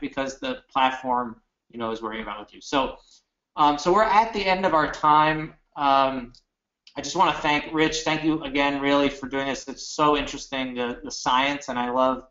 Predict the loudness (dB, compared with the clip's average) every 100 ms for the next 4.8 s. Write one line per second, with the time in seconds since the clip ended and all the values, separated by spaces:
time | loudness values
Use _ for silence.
0 | _ _ _ _ _ -2 0 0 -2 -6
1 | -6 -6 0 2 2 -2 -16 -6 2 2
2 | 2 -2 -6 -4 -4 -6 -10 -10 -12 -10
3 | -8 -6 -6 -8 -6 -4 -4 -6 -12 -12
4 | -12 -10 -2 0 0 -4 -12